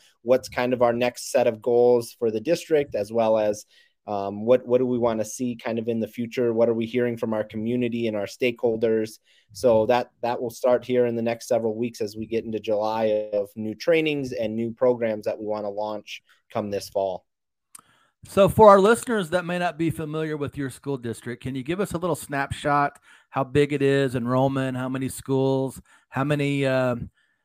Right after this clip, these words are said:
Speaker 2: how many technology coordinators are you working with, that kind of thing?
Speaker 1: Absolutely. So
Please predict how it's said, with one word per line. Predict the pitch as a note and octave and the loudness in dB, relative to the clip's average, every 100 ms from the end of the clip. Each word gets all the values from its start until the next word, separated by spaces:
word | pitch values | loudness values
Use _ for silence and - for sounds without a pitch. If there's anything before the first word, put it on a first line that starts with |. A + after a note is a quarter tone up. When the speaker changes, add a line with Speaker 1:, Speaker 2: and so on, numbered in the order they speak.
| _ | _
Speaker 2:
how | - D#3 | -4 -2
many | F3 | 0
technology | - D#3 D#3+ D#3+ E3 D#3+ | 2 2 2 0 0 0
coordinators | F3 F3 D#3+ D#3+ D#3+ | 0 2 2 2 0
are | D3 | 0
you | D#3 | 2
working | D#3 D#3+ D#3+ D3+ | 2 0 -2 -2
with, | D3 D3 C#3+ | 2 2 2
that | D3 - | -4 -4
kind | C3 B2 | -6 -6
of | |
thing? | - B2 A#2+ _ _ _ _ _ _ | -8 -14 -16 _ _ _ _ _ _
Speaker 1:
Absolutely. | B2 D3 - A#2 B2 C3+ G2+ | -4 -2 0 2 2 2 -2
So | F#2+ - D#3 D3 C#3 | 0 8 8 10 6